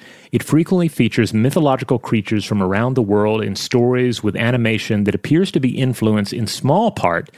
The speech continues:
by Calvin and Hobbes. You have my full support in doing a lengthier deep dive into the mythological creatures as, as referenced in Hilda. It might make for a fun twist on your anthology shows, but please,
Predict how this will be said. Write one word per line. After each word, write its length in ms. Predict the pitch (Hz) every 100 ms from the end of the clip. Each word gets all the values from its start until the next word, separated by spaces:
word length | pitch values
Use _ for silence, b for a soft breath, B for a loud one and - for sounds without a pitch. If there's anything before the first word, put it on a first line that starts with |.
| B B -
by 120 | 113
Calvin 400 | 101 104 95 101
and 140 | 90 85
Hobbes. 520 | 131 92 - - - B B B B
You 80 | 123
have 140 | 127 120
my 100 | 110
full 240 | - 190
support 500 | - 165 139 127 123
in 180 | 123 107
doing 480 | 127 127 123 123 107 b
a 140 | 110 107
lengthier 500 | 113 175 185 165 135
deep 360 | 101 185 175 -
dive 380 | 156 151 151
into 180 | 139 127
the 80 | 120
mythological 600 | 131 143 139 135 123 117
creatures 540 | - 143 123 131 120
as, 260 | 107 123 123 120
as 280 | 113 101
referenced 440 | 120 131 127 110 113
in 100 | 95
Hilda. 460 | 139 156 143 139 - B B 110
It 120 | 98
might 280 | 123 151 135
make 200 | 131 -
for 140 | 113
a 60 | 101
fun 340 | - 165 165
twist 380 | - 147 139 -
on 120 | 127
your 160 | 131 131
anthology 560 | 123 165 180 160 110
shows, 440 | 98 110 98 98 -
but 180 | -
please, 400 | - 170 123 104